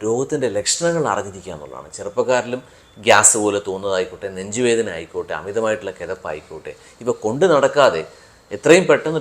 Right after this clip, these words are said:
ഡോക്ടറെ കണ്ട് അസുഖം നേരത്തെ തന്നെ കണ്ടുപിടിച്ച് ചികിത്സിച്ചാൽ നമുക്ക് വലിയൊരളവ് വരെ, നല്ലൊരളവ് വരെ ചികിത്സിച്ച് പൂർണ്ണമായിട്ട്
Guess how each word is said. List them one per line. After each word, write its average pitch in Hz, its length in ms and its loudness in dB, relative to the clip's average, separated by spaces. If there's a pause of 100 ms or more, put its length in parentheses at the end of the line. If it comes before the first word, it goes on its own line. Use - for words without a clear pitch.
ഡോക്ടറെ 135 380 4
കണ്ട് 110 280 -6 (440)
അസുഖം 170 300 2 (100)
നേരത്തെ 143 400 4
തന്നെ 156 240 2
കണ്ടുപിടിച്ച് 156 600 2
ചികിത്സിച്ചാൽ 101 600 -8 (340)
നമുക്ക് 123 220 -10 (160)
വലിയൊരളവ് 135 680 6
വരെ, 87 180 -2 (340)
നല്ലൊരളവ് 135 680 4
വരെ 107 120 -4 (120)
ചികിത്സിച്ച് 107 600 -8 (380)
പൂർണ്ണമായിട്ട് 151 500 0